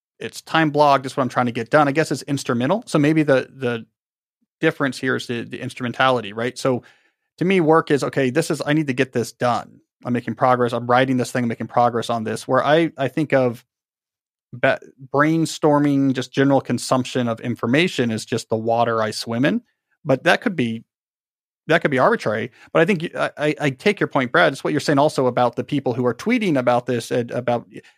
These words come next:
all of this is kind of work in some sense, right? So there's, there's, there's not some, necessarily some clear cutoff. Um, because I do read, I do think, I do, I read and think all the time. Uh, so, uh, so that's a good question. Well,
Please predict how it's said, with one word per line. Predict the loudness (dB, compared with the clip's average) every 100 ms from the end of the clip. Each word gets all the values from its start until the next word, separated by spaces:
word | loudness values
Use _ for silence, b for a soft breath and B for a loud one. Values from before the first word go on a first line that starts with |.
| b b _ _ 2
all | 4 4
of |
this | 0 -2
is | -4
kind | -2 0
of |
work | 2 2 0
in | -10
some | -10 -12
sense, | -16 -18 -8
right? | -6 -6
So | -4
there's, | -2
there's, | 2 2 2
there's | 0 2
not | 0 0
some, | 0 0 -2 _ _ _ _
necessarily | -4 -4 0 2 4 2
some | -2 -6
clear | -6 -6 -4 -6 -8 _ _ _ _ _ _ -2
cutoff. | 0 2 0 -6 -12 _ _ -4
Um, | -2 0 -2 -8 -12 _ _ -6
because | 2 2
I |
do | 4 0
read, | 0 2 2 2
I |
do | 0 -4
think, | -6 -6 -4 -6 _ _ _ _ _ -4
I | 2
do, | 2 2
I | -2
read | 0 -2
and | -4
think | -2
all | -2
the | -4
time. | -4 -6 -6 -12 _ _ _ _ _ -20 -2
Uh, | 0 2
so, | 0
uh, | -2 -6
so | 0 2
that's | 2
a | 0
good | -2
question. | -2 -4 -8 -8
Well, | 2 4 4 0